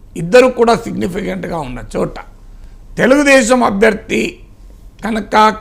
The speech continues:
కమ్మ, ఆ, ఆ, ఆ తెలుగుదేశం పోటీ చేస్తే పొత్తులో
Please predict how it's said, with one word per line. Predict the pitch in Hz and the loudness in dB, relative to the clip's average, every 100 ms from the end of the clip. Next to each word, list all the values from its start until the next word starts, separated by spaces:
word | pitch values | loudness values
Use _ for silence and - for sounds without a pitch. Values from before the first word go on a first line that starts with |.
| - | -6
కమ్మ, | - 214 | -2 0
ఆ, | 233 196 | 0 0
ఆ, | 214 - 190 165 | 0 -2 -4 -6
ఆ | 165 | -6
తెలుగుదేశం | 160 208 254 233 196 180 | -6 -2 2 2 0 -6
పోటీ | 175 175 208 143 | -8 -10 -12 -14
చేస్తే | 117 | -14
పొత్తులో | 143 143 - 120 139 | -18 -18 -18 -16 -16